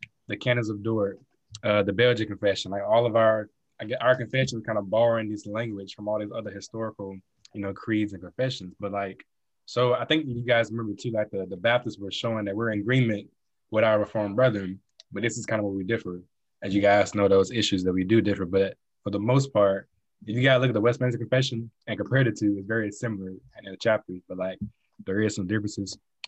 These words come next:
But it's kinda like a, a reason why it's structured like this, 'cause our, you know, particular Baptist brethren, they were trying to show their guys that we are in agreement with you people, with you guys, my bad. <laughs> So last week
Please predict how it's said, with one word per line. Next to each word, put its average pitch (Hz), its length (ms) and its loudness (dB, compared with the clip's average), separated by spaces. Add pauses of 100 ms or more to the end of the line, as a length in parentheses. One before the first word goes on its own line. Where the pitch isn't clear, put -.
(140)
But 110 80 2
it's 127 80 0
kinda 131 200 2
like 113 200 2
a, 98 240 -4
a 101 80 -6
reason 101 480 -4
why 98 540 -2 (380)
it's 113 140 -6
structured 127 380 -2
like 98 160 -2
this, 98 240 -10
'cause 98 120 -10
our, 98 220 -2
you - 320 -18
know, 90 80 -12
particular 98 360 -12
Baptist 92 360 -6
brethren, 95 380 -8 (560)
they 98 80 -4
were 104 80 -4
trying 98 180 -8
to 90 60 -10
show 123 240 -4
their 104 140 -6
guys 95 340 -8
that 87 120 -14
we 98 140 -10
are 92 400 -4
in 92 140 -12
agreement 92 400 -8
with 90 180 -12
you 92 80 -12
people, - 300 -8 (500)
with 101 260 -2
you 98 60 -6
guys, 87 300 -4
my 90 80 -8
bad. 110 240 2
<laughs> - 840 0
So 135 120 2
last 127 460 4
week 113 340 2